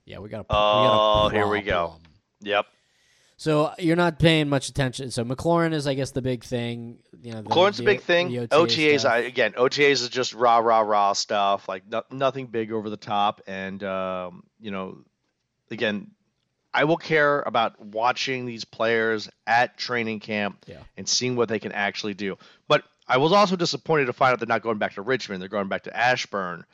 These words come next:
Speaker 2: And so, so you can't just go anymore. Now you have to be part of, like, a raffle to get an opportunity to go to training camp.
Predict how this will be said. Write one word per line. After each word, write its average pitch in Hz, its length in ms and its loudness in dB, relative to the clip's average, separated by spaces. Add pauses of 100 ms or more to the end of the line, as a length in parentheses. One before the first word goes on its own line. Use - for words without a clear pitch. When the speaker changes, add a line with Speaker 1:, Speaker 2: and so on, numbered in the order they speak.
(360)
Speaker 2:
And 110 180 -2
so, 127 220 2
so 113 140 -6
you 117 100 -6
can't 143 280 -2
just 104 240 -6
go 120 520 2
anymore. 104 400 -2
Now 104 100 0
you 110 60 0
have 107 100 -10
to 110 60 -10
be 104 60 -10
part 113 200 -2
of, 101 100 -6
like, 101 200 -4
a 98 100 -6
raffle 110 720 0
to 120 120 -10
get 107 260 -6
an 107 120 -8
opportunity 107 500 -8
to 98 60 -16
go 123 260 -2
to 139 100 -2
training 95 340 -8
camp. 90 280 -10